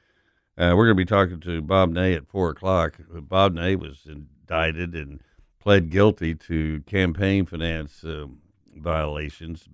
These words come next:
back when he was a congressman from Ohio. And it was another railroad job. Democrats were in charge. They were gonna go after somebody, make an example. They do it all the time. Look what, look,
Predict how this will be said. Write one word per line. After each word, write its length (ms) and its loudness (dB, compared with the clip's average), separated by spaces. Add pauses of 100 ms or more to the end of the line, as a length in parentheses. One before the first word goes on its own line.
(120)
back 300 -6
when 140 -16
he 140 -6
was 140 -8
a 60 -18
congressman 540 -6
from 180 -20
Ohio. 580 -8 (1200)
And 120 4
it 60 10
was 180 4
another 320 0
railroad 420 -8
job. 360 -4
Democrats 520 -6
were 80 -14
in 100 -14
charge. 480 -6
They 160 -12
were 100 -8
gonna 160 -14
go 120 -10
after 240 -4
somebody, 420 -6
make 200 -6
an 80 -20
example. 540 -12
They 140 -4
do 200 -2
it 60 -4
all 140 -4
the 100 -12
time. 340 -10
Look 140 -2
what, 220 -6
look, 180 2